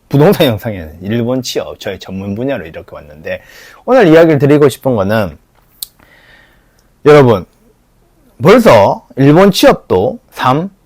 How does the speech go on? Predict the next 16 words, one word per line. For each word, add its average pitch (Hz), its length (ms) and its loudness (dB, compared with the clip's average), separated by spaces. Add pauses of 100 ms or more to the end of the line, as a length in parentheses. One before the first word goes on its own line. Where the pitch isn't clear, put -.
사, - 380 -8 (140)
오, 90 240 -8 (100)
육 90 240 -8 (480)
전반전이 110 640 -4
끝났어요. - 480 -16 (260)
그리고 98 300 -8
이제 92 320 -6 (320)
후반전이 131 580 -2
시작합니다. - 640 -10 (680)
칠, 117 460 -8
팔, 87 240 -16 (100)
구, 85 180 -20
십. - 240 -20 (380)
내장 180 340 2
가지고 156 360 -2
있으신가요? 180 640 -10